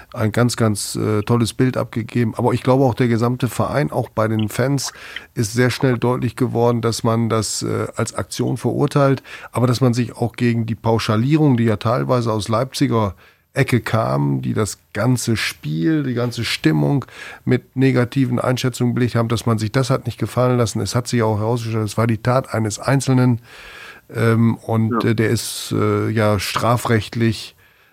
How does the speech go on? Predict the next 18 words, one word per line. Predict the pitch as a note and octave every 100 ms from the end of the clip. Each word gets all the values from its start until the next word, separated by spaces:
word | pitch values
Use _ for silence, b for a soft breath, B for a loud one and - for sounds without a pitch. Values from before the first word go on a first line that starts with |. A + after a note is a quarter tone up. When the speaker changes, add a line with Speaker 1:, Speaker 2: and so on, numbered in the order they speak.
| b
Speaker 1:
mit, | A2 A2
äh, | -
einer | A2+ A2 - A2 G#2+
tausend | - A2+ G#2+ G#2+
Euro, | G2+ A2 G#2+ G#2 G#2 G#2 F2 -
äh, | - G#2 G2+ G#2
Buße, | A#2 C3 B2+ B2+
die | A2+ G#2+
er | G#2
an | G#2+
den | G#2+ G#2+ G#2+
Martin | G#2+ G#2 G#2+
Petersen | G2+ A2+ G#2+ G2 G#2 G2+ G2+
zahlen | G#2 G2 G#2
musste, | G2+ - G#2+ G2+ G2
davongekommen. | G2+ - B2+ A#2+ A2+ A#2+ A2 G#2+
Er | G2+
war | G2 F#2+